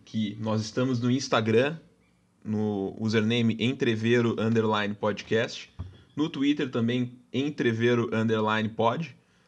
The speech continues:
Siga todos os membros do Entreveiro, os usernames estão lá na nossa página do Twitter.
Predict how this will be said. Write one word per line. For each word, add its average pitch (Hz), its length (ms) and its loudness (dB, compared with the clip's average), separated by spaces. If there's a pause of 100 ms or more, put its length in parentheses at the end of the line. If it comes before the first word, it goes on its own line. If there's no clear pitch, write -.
(220)
Siga 160 340 0
todos 143 280 6
os 139 100 2
membros 135 300 0
do 127 60 2
Entreveiro, 131 720 2
os 104 200 -2
usernames 107 520 0
estão 110 240 -4
lá 107 120 0
na 113 100 -2
nossa 110 220 -2
página 107 400 -2
do 104 120 -6
Twitter. 123 480 -6